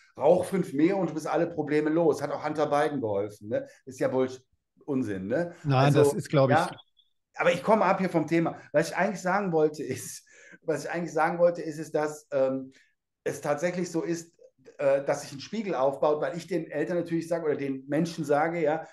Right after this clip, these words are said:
Speaker 1: hör mal, ne, du machst einen Block, drei Monate jeden Tag und dann unbedingt einen Monat Pause. Ja, also ein Block umfasst neunzig Tage, drei Monate ungefähr und dann aber wirklich einen Monat gar nicht,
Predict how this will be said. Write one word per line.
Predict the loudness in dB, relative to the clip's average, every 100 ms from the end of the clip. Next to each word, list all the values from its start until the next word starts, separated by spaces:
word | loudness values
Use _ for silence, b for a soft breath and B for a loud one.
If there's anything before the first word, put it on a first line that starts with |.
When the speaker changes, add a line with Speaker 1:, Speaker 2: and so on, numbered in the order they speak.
| B
Speaker 1:
hör | 2
mal, | 2 0 -6 0
ne, | 2 2
du | 0
machst | -4 -4 -10
einen | 4
Block, | 4 4 -2
drei | -4 -2
Monate | 0 0 -2 -6 -4
jeden | -2 -2 -4
Tag | -2 -2 -4 -12 _ b b
und | -8 -8 -4 0
dann | 2 2
unbedingt | 4 4 2 0 -2 -2 0
einen | 0 2
Monat | 2 2 0 -2
Pause. | -4 -4 -8 -18 _ _ _
Ja, | -4
also | -4 -2
ein | -2 -2
Block | 2 0 0 -16
umfasst | -6 -4 -4 -6
neunzig | 0 0 0 -12
Tage, | -2 0 2 -2
drei | -6 -6
Monate | -4 -4 -4 -8 -10
ungefähr | -8 -8 -6 -2 -2 -4 b b b b
und | -6 -2 2
dann | 2 0
aber | -2 0
wirklich | 0 0 -4 -6 _
einen | -2 0 0
Monat | 0 -2 -4 0
gar | 4 4
nicht, | 2 -4 -12